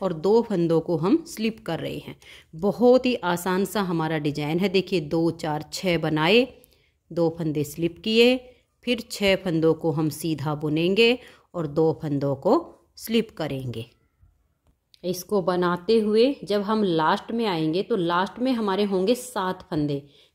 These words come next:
तो देखिए, एक, दो, तीन, चार, पाँच, छः और ये सात, इनको हम सीधा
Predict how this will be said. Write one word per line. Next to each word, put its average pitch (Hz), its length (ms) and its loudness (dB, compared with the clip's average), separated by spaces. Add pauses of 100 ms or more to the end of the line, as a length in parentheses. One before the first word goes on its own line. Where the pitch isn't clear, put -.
तो 175 60 -6
देखिए, 185 380 2 (540)
एक, 240 540 4 (560)
दो, 185 680 2 (680)
तीन, 226 420 2 (840)
चार, 202 500 0 (680)
पाँच, 190 540 -2 (500)
छः 196 560 0 (360)
और 165 180 -4
ये 196 340 -2
सात, 127 520 -8 (420)
इनको 185 380 2
हम 165 240 0
सीधा 160 520 -2